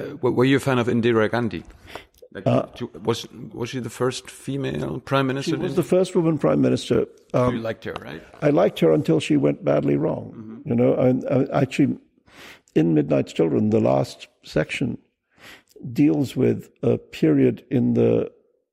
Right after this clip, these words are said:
Speaker 2: middle nineteen seventies, nineteen seventy-four to seventy-seven, which in India is known as the emergency, when she essentially suspended democracy.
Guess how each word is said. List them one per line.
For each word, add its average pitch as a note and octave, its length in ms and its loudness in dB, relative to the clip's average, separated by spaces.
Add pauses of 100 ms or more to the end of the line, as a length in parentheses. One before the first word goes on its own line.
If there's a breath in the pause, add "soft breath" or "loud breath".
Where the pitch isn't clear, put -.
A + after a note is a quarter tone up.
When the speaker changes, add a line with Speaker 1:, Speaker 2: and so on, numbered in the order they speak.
(380)
Speaker 2:
middle B2+ 320 2
nineteen A#2 460 2
seventies, A#2+ 640 -2
nineteen A#2+ 320 0
seventy-four A#2+ 560 -2
to - 100 -14
seventy-seven, A2+ 720 -2 (640 soft breath)
which - 280 -2
in C3+ 140 2
India B2+ 320 4
is G#2 140 0
known A#2 180 4
as G#2 140 0
the A2+ 100 2
emergency, A2 600 2 (1080)
when C3 380 2
she C3 540 2 (1120 soft breath)
essentially D3+ 440 0
suspended B2 680 0
democracy. - 580 -4